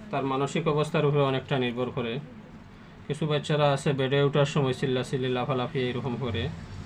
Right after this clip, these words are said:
এটা কি-, কিছু বাচ্চারা যেটা বাচ্চারা ঝামেলা দেয়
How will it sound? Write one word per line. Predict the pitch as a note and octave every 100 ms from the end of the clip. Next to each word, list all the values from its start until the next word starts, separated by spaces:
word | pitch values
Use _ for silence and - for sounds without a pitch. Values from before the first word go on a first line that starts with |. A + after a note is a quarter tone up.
| - - - - - - - - - - - -
এটা | A#2 A2+ A#2 G#2 C3+ C3
কি-, | - D3
কিছু | - C3+
বাচ্চারা | C3 B2+ C3+ C3
যেটা | B2+ B2+ C#3+ C#3 - - - D#3+ -
বাচ্চারা | D#3+ C3+ - C#3+ C#3+ C#3+ D3+ D3+
ঝামেলা | D3+ D3 D3+
দেয় | C#3+ C#3+